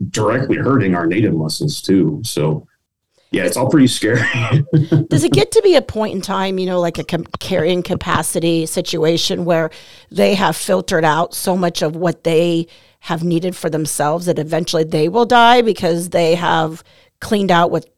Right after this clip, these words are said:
Speaker 2: they needed for survival?
Speaker 1: Yeah, we, you know, we've seen this on the Missouri River and Lewis and Clark Reservoir where, yeah, once they reach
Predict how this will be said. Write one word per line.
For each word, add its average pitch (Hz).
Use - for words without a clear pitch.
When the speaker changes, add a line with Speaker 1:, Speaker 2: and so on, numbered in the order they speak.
Speaker 2:
they 147
needed 202
for 254
survival? 240
Speaker 1:
Yeah, 170
we, 170
you 156
know, 160
we've 160
seen 151
this 143
on 127
the 117
Missouri 113
River 110
and 107
Lewis 107
and 113
Clark 104
Reservoir 95
where, 123
yeah, 110
once 120
they 117
reach -